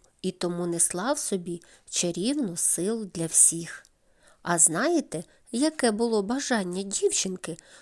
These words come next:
коли вона вилікувалась? Вона бажала, щоб всі річки й озера на землі були чистими і несли в собі чарівну силу природи, щоб люди всі були добрими,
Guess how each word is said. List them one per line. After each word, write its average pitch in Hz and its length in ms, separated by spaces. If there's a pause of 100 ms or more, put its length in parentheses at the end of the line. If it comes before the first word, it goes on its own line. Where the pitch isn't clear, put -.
(120)
коли 294 280
вона 349 280
вилікувалась? 175 1040 (640)
Вона 170 540 (400)
бажала, 185 680 (200)
щоб - 260
всі - 280
річки 185 380
й 175 140
озера 196 520
на 170 180
землі 170 500 (340)
були 247 320
чистими 180 800 (240)
і 180 120
несли 170 480
в 330 60
собі 165 420 (260)
чарівну 185 680
силу 220 480
природи, 165 720 (520)
щоб 180 340
люди 277 280
всі - 280
були 160 300
добрими, 165 720